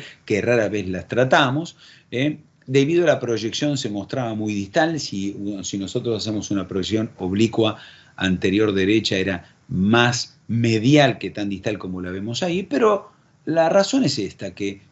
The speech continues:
controlamos el resultado y vemos que el stent bis nos está mostrando que hay una zona central no bien expandida. Entonces, ¿qué hacemos? Le hacemos una posdilatación con mucha cautela porque es muy distal en la arteria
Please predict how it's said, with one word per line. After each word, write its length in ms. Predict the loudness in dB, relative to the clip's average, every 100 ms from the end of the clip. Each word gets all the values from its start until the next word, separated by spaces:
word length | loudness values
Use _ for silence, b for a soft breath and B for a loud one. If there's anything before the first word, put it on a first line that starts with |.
| 4
controlamos 800 | 6 8 6 4 4 0 -2 -6
el 60 | -8
resultado 560 | -8 -8 -4 -4 -2
y 80 | -2
vemos 320 | -2 -2 -6
que 140 | -6 -8
el 120 | -6
stent 260 | -6 -6
bis 140 | -4 -4
nos 120 | -4
está 140 | -4
mostrando 440 | -2 -4 -4 -6 -4
que 80 | -2
hay 100 | -2
una 320 | -4 -6 _
zona 400 | -4 2 4 4
central 580 | -2 -4 -6 -4 -4 -4
no 440 | 0 6 8 8 6
bien 220 | -2 -8
expandida. 600 | -12 -16 -20 -20 _ _ _ b
Entonces, 500 | -6 -4 -2 -4 -6
¿qué 120 | -6 -6
hacemos? 500 | -6 -12 -14 -20 _ b
Le 120 | -10
hacemos 260 | -6 -4 -4
una 280 | -4 -2 2
posdilatación 1000 | 4 4 0 -4 -6 -8 -4 -2 -4 -6
con 220 | -8 -6
mucha 300 | -6 -6 -10
cautela 540 | -10 -8 -2 0 -2 -4
porque 280 | -10 -12
es 60 | -10
muy 180 | -6 -4
distal 400 | -4 -2 -4 -2
en 100 | -2
la 80 | -2
arteria 500 | 2 4 6 4